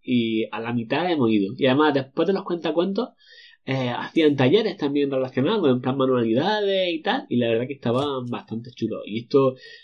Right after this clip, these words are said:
a, a la gente que, porque que al final, si tú no tienes una relación como adulto con la literatura muy cercana, pues como hemos dicho al principio, eh, cuesta un poco que a los niños les enganche. Y a lo mejor, a través de estas cosillas, si preguntáis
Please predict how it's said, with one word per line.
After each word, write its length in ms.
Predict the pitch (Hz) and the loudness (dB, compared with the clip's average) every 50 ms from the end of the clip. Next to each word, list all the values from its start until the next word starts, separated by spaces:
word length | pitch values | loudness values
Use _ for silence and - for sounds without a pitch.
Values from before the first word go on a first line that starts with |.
| - _ _ _ - | -20 _ _ _ -2
a, 360 | - 127 120 120 120 123 127 | 0 2 4 4 4 4 4
a 120 | - 123 127 | 2 0 -2
la 80 | 127 | 0
gente 280 | 123 - 170 185 220 202 | 2 4 4 6 4 6
que, 460 | 185 202 196 190 185 185 180 175 175 170 - _ | 6 6 6 6 4 4 4 4 2 0 -2 _
porque 200 | - 147 143 156 | 2 2 4 4
que 60 | 151 165 | 4 4
al 60 | 147 | 4
final, 300 | 175 175 190 226 247 254 | 4 6 6 6 6 6
si 120 | - 220 | 4 2
tú 80 | 202 240 | 4 6
no 120 | 240 226 | 6 6
tienes 240 | 208 226 220 220 214 | 6 6 6 6 6
una 140 | 208 196 196 | 6 6 6
relación 480 | 196 180 175 180 180 - 196 196 202 196 190 190 185 185 185 180 180 175 175 170 170 - - | 6 4 4 4 4 6 6 8 8 8 6 4 2 0 0 2 2 2 2 0 -2 -8 -8
como 200 | - - 175 180 | -4 0 2 4
adulto 380 | 170 170 190 196 196 196 131 120 | 6 8 8 6 6 6 6 6
con 120 | 123 127 | 6 6
la 60 | 123 120 | 6 4
literatura 420 | 123 123 131 123 123 151 156 160 | 4 4 4 4 4 6 4 6
muy 140 | 160 170 170 | 6 4 4
cercana, 600 | - 165 160 151 165 165 160 156 151 151 151 - - | 4 2 0 0 0 0 2 2 2 2 0 -2 -4
pues 140 | - 117 | -6 -2
como 160 | - 131 123 131 | 2 4 4 6
hemos 140 | 139 143 | 6 6
dicho 160 | 147 143 165 151 | 6 4 2 2
al 40 | |
principio, 640 | 143 147 135 127 147 151 147 147 135 135 139 135 - 120 | 4 2 2 4 4 4 4 6 8 8 8 6 6 4
eh, 240 | 113 110 110 104 - | 4 4 4 2 2
cuesta 240 | - 123 123 143 131 | 2 2 2 4 4
un 120 | 123 110 | 4 4
poco 400 | - 139 - - 160 156 131 117 | 2 0 2 4 6 6 6 6
que 80 | 113 120 | 4 2
a 60 | 117 | 2
los 80 | 117 | 2
niños 220 | 120 120 123 120 113 | 2 2 4 4 4
les 180 | 113 110 107 | 4 2 2
enganche. 380 | 104 113 135 196 208 202 - 117 - | 2 2 0 0 0 -2 -6 -6 -2
Y 80 | 123 | -2
a 40 | 120 117 | 0 0
lo 60 | 113 | 0
mejor, 420 | 107 - 139 151 165 - - - _ - - | 0 2 2 2 2 2 -2 -6 _ -10 -6
a 100 | 127 131 | -4 -2
través 220 | 135 135 147 170 | 2 2 4 4
de 40 | 196 | 4
estas 160 | 196 196 196 | 2 0 -2
cosillas, 440 | - - 151 - 190 196 208 220 214 | -4 -6 -4 -2 0 2 2 2 2
si 100 | 208 165 | 0 0
preguntáis 800 | 143 135 131 127 123 123 123 143 151 160 165 170 175 175 170 160 | 2 4 4 4 4 2 2 2 2 4 4 4 6 4 4 2